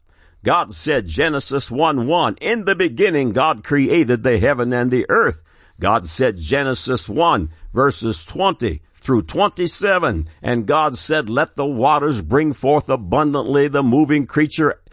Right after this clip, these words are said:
that hath life, and fowl that may fly above the earth in the open firmament of heaven." And God created great whales,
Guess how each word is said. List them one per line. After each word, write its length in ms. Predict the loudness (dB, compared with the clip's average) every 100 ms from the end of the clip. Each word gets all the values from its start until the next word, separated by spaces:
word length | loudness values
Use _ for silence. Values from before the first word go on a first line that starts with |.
| _
that 160 | -2 0
hath 340 | 0 0 0
life, 420 | 0 0 2 -2 -10 -20 -20 -6
and 200 | -4 -4
fowl 520 | -4 0 2 2 0
that 160 | -2 -2
may 180 | -2 -2
fly 400 | 0 2 2 2
above 320 | 0 -2 0
the 160 | 0
earth 320 | 4 2 2 0
in 120 | 2
the 140 | 4
open 380 | 4 2 2 -4
firmament 540 | 0 0 0 0 0 0
of 80 |
heaven." 440 | 0 0 -2 -6 -8 _ _ _
And 240 | -4 -2 0
God 320 | 0 0 -4
created 540 | 0 4 4 2 0
great 320 | -2 0 0
whales, 640 | 0 0 2 2 -2 -6